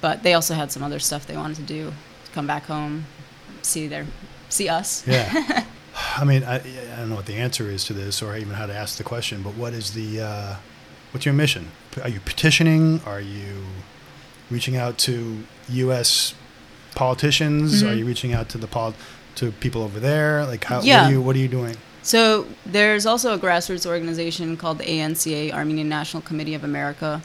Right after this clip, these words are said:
Speaker 1: and they, uh, work with our politicians, set up meetings with our local politicians to make sure that their constituents are able to express their concern about Armenian issues,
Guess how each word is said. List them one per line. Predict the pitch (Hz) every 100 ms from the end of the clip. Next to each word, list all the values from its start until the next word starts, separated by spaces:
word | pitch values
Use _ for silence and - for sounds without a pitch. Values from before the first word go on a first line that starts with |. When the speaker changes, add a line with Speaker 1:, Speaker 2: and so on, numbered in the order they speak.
| -
Speaker 1:
and | 170 160
they, | 156 156 156 -
uh, | - 156 147 131 - -
work | 185 190
with | 185 170
our | 165
politicians, | 180 165 160 170 175 165 160
set | - 151
up | 151 147
meetings | 165 165 160 160 160 160
with | 156
our | 156
local | 156 170
politicians | 165 156 151 160 151 151 -
to | 151 147 - - - - - - -
make | 165 147
sure | 170 156
that | 147
their | 147
constituents | 143 160 - 156 160 156 151 156
are | 151
able | - 156 156
to | 156 151
express | 147 143 - 160 156 - -
their | 156 151
concern | 156 - 202 196 185
about | 165 151 143
Armenian | 160 165 170 165
issues, | 160 - 160 156 156